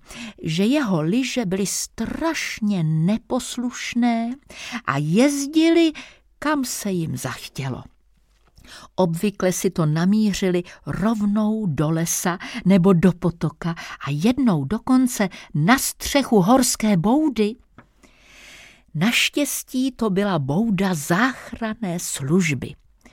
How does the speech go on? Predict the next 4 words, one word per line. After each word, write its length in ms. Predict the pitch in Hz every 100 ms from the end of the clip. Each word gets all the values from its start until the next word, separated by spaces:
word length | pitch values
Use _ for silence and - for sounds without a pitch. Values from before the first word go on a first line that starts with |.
| _ _ -
Za 300 | 135 143 151
oknem 840 | 208 196 - 208 220 233 254 269 302
stál 760 | 294 - - 147 170 185 196 208 - -
strejda 1040 | - - - - 180 233 240 190 208